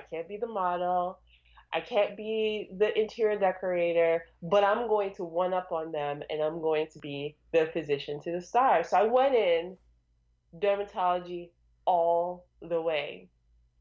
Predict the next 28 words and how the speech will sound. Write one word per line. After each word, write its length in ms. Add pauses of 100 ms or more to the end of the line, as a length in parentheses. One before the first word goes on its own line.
(960)
And 580 (760)
then 460
I 140
decided 720
that, 400 (440)
you 140
know, 280
during 240
my 120
third 220
and 220
fourth 260
year 140
of 60
medical 360
school, 580
actually, 300
I 40
should 200
say 180
this, 180 (1000)
beginning 420
of 160
third 240
year 180
of 80
medical 340
school, 540